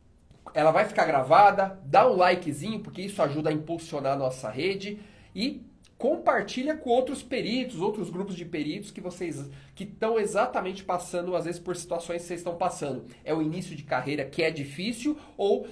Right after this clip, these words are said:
você já iniciou a carreira e ela tá travada, né? Você não sabe se vai, se fica, se desiste, se volta, né? Mas o, o que eu tenho a dizer pra vocês, não fiquem frustrados, desanimados.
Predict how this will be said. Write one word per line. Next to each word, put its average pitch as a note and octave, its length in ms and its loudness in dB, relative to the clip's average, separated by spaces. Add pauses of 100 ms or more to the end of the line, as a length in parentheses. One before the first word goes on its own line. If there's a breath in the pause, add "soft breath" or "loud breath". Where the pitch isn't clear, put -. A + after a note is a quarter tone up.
você F3 180 -4
já F#3+ 160 4
iniciou F3+ 600 -2
a E3 40 0
carreira F#3 420 2
e G#3+ 60 2
ela G#3 140 6
tá A3 140 0
travada, F#3 680 6
né? D#3+ 120 0
Você G3 160 -2
não G#3 80 -6
sabe F3+ 260 -2
se - 140 -8
vai, E3 260 2
se F#3+ 200 -6
fica, G#3 380 -8 (400 loud breath)
se - 240 -6
desiste, F3+ 720 -2
se F3+ 200 -6
volta, G#3 720 4 (240 loud breath)
né? D#3 300 2 (140 loud breath)
Mas E3+ 300 4
o, F#3 100 -8 (120)
o E3 80 -10
que G#3 100 -6
eu G3+ 80 -2
tenho G#3 220 -2
a G#3+ 40 0
dizer F#3+ 320 -4
pra F3+ 140 -2
vocês, C3+ 500 -6
não G#3+ 340 6
fiquem D3 560 -8 (800 soft breath)
frustrados, D#3 720 0
desanimados. B2+ 1040 -6